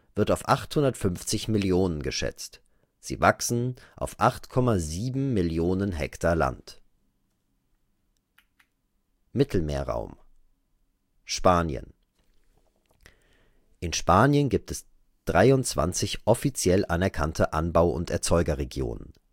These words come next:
Denominación de Origen Protegida,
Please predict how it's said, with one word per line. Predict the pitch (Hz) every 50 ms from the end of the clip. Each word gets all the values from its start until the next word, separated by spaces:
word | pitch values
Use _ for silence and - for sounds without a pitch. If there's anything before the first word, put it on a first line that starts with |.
| _ _
Denominación | - 82 80 80 101 107 127 127 117 110 95 90 80 - - - 95 95 107 117 113
de | 95 -
Origen | - 92 98 95 104 98 - - 104 98 98 104 110 117 127 - _ _
Protegida, | - - 104 - - 95 82 - - 71 - 78 80 85 85 85 90 90 95 101